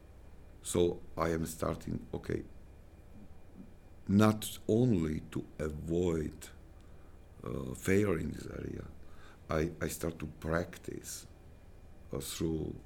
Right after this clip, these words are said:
these things or situation of everyday life to grow in patience with intention. I want to grow this virtue. And once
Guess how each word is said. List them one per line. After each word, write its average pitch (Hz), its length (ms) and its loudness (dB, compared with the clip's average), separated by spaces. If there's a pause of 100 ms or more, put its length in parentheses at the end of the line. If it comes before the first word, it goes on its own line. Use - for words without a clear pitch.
(360)
these 69 260 -6 (380)
things 98 640 2
or 73 160 -2
situation - 760 -2
of 69 300 -4
everyday 78 440 -2
life 82 440 -6 (760)
to - 100 2
grow 85 580 2
in 78 240 0
patience 76 560 -4
with 80 200 -2
intention. - 640 -4 (960)
I 87 100 4
want 87 300 4
to 76 220 2 (840)
grow 104 500 12
this - 440 0 (420)
virtue. 80 640 -2 (1160)
And 85 440 4 (460)
once 127 300 4